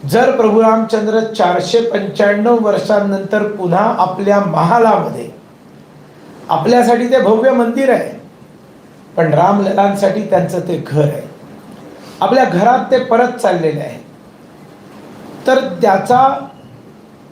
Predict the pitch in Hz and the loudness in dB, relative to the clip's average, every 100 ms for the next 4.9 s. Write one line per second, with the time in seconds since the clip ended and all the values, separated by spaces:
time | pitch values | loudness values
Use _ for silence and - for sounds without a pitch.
0 | - - - 185 233 285 269 277 - 254 | -20 -10 -2 0 4 2 2 0 -2 -6
1 | 214 294 294 196 - 262 247 214 208 226 | -4 -2 0 -2 0 2 4 2 -2 0
2 | 262 254 262 277 277 143 202 - 277 254 | -2 -4 -8 -6 -6 -6 -6 -4 2 4
3 | 220 - 202 185 170 196 240 240 135 180 | 2 2 0 0 0 2 2 2 2 2
4 | 240 247 254 247 226 165 147 - - | 2 2 2 2 0 -2 -8 -10 -16